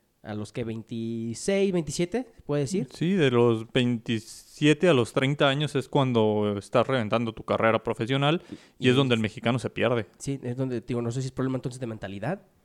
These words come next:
Speaker 1: o qué es lo que pasa, porque habilidad lo hay, lo están demostrando los, los chicos allá en las Olimpiadas, lo están demostrando, lo demostraron en, ¿fue en Perú? Fue en Perú, dos mil, ¿qué fue? Dos mil,
Speaker 2: Dos mil cinco.
Speaker 1: dos mil cinco, uy, ya llovió. <laughs>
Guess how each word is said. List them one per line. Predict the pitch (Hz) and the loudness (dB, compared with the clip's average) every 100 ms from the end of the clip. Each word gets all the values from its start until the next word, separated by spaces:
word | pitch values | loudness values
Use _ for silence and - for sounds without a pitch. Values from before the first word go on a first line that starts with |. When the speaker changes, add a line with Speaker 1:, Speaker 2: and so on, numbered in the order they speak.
| _ _ _ | _ _ _
Speaker 1:
o | 107 | -10
qué | - | -6
es | 123 | -6
lo | 123 | -6
que | |
pasa, | 107 127 143 | -6 -6 -8
porque | 156 120 | -8 -6
habilidad | 120 123 220 180 | -6 -4 -4 -2
lo | 165 | -2
hay, | 151 - | -2 -6
lo | 131 | -8
están | 220 | -6
demostrando | 233 185 - 208 202 175 | -4 -4 0 0 0 -6
los, | 123 - | -10 -14
los | 135 127 | -16 -10
chicos | 185 156 | -8 -6
allá | 139 143 151 - _ _ _ - | -4 -4 -6 -10 _ _ _ -10
en | 127 | -8
las | 123 | -6
Olimpiadas, | 120 131 135 | -6 -4 -4
lo | 135 | -2
están | 170 | 0
demostrando, | 196 143 151 151 | 0 0 -4 -2
lo | 139 | -2
demostraron | 135 131 143 202 202 | -4 -6 -4 -4 -2
en, | 151 123 - _ - | -4 -6 -12 _ -10
¿fue | 143 | -8
en | |
Perú? | 135 151 - _ _ | -6 -8 -10 _ _
Fue | 139 | -16
en | 123 | -12
Perú, | 113 123 165 202 - _ | -8 -4 -2 -2 -6 _
dos | 143 120 120 117 | -14 -8 -6 -6
mil, | 120 143 147 143 135 - - - 50 - _ _ - | -4 -6 -4 -6 -8 -12 -20 -20 -20 -20 _ _ -20
¿qué | - | -16
fue? | 78 | -14
Dos | 85 | -12
mil, | 92 | -2
Speaker 2:
Dos | 131 117 | 2 2
mil | 127 123 | 0 -2
cinco. | - 160 - | -2 -2 0
Speaker 1:
dos | 123 | 0
mil | 127 | 0
cinco, | - 175 180 180 - - - | 0 0 0 -4 -6 -14 -10
uy, | 151 160 _ _ - | -10 -10 _ _ -12
ya | 104 | -8
llovió. | 113 104 117 | -6 -8 -10
<laughs> | - | -6